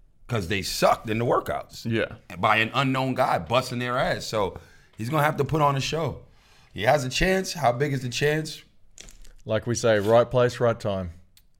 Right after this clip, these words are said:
Speaker 1: And knocking down shots.
Speaker 2: That's the biggest one for me, is knocking down shots. 'Cause if you're gonna go into today's game in the N B A as a big, as a solid big that plays on the low block, you've gotta be able to shoot the three. And I think the biggest thing for him is in these workouts and working out with a good trainer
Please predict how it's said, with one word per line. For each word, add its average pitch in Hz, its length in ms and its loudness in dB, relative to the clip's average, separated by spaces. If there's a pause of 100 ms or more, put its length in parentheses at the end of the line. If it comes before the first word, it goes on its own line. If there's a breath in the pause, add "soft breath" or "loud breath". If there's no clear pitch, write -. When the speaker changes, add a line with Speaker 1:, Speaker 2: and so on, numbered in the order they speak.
(120)
Speaker 1:
And 78 180 -8
knocking 101 300 2
down 117 200 4
shots. - 480 0
Speaker 2:
That's 131 300 4
the 151 80 2
biggest 131 280 2
one 131 160 2
for 104 120 -10
me, 110 100 0
is 101 100 -4
knocking 113 260 0
down 104 180 2
shots. 101 300 0
'Cause 120 160 -2
if 117 60 -2
you're 143 180 4
gonna 202 120 2
go 147 180 4
into 123 160 -2
today's 120 460 0
game 123 300 0
in 113 60 -4
the 110 120 -2
N 107 120 -2
B 104 100 0
A 98 200 2
as 98 120 -2
a 101 60 -6
big, 110 480 0
as - 120 -4
a 101 80 -10
solid 131 680 0
big 110 220 0
that 117 140 -4
plays 110 280 0
on 110 80 -4
the 101 60 -4
low 101 220 2
block, - 400 -4
you've 110 220 -8
gotta 110 200 6
be 104 100 0
able 95 140 2
to 101 60 -4
shoot 104 220 -6
the 104 80 -6
three. 101 240 -2
And 90 80 -4
I - 40 -4
think 123 160 -4
the 113 60 -2
biggest 123 260 0
thing 117 100 -4
for 104 80 -4
him 107 200 -4
is 95 100 -8
in 117 100 -2
these 104 160 -2
workouts 104 460 0
and 101 100 -8
working 107 220 -2
out 98 120 -2
with 95 80 -6
a 98 80 -4
good 98 120 -4
trainer 131 500 2